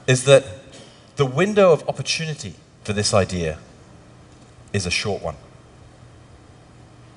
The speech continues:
Today, money creation by central banks is an accepted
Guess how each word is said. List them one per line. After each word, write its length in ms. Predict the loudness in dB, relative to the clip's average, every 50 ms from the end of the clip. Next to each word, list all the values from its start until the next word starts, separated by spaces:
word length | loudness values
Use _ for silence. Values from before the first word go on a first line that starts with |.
| -20 -20 -20 -20 -20 -12 -4
Today, 640 | -2 0 4 4 6 6 6 4 2 0 -8 -12 -16 -18 -20 -20 -20 -20 -20 -20 -20 -20 -20 -20 -20 -20 -20 -20 -16 -12
money 300 | -2 2 2 2 2 0
creation 600 | -4 -4 0 2 4 4 4 2 0 -6 -6 -10 -14 -18 -20 -20 -20 -20 -20 -16 0
by 140 | 2 2 2
central 400 | 2 -2 -4 -6 -6 -6 -8 -6
banks 440 | -6 -6 -6 -6 -10 -12 -14 -14 -10 -10
is 100 | -8 -6
an 80 | -6
accepted 800 | -8 -6 -4 -4 -2 -2 0 0 0 0 -2 -4 -8 -10 -8